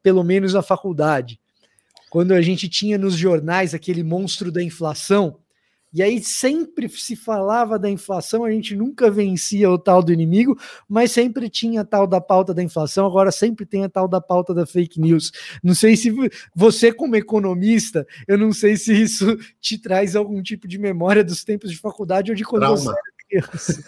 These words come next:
Speaker 2: <laughs> Trauma, no máximo, né? O monstro, o dragão da inflação. E
Speaker 1: É,
Speaker 2: agora
Speaker 1: tinha charge com dragãozinho
Speaker 2: É.
Speaker 1: desenhado e tal.
Speaker 2: Pois é, é al-, era algo, assim,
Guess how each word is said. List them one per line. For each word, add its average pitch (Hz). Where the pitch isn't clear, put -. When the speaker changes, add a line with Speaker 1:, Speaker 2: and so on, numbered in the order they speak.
Speaker 2:
<laughs> -
Trauma, 127
no 107
máximo, 107
né? 113
O 120
monstro, 110
o 101
dragão 110
da 110
inflação. 110
E 240
Speaker 1:
É, -
Speaker 2:
agora 208
Speaker 1:
tinha 254
charge 196
com 185
dragãozinho 202
Speaker 2:
É. -
Speaker 1:
desenhado 180
e 160
tal. 160
Speaker 2:
Pois 110
é, 107
é 117
al-, 120
era 120
algo, 123
assim, 117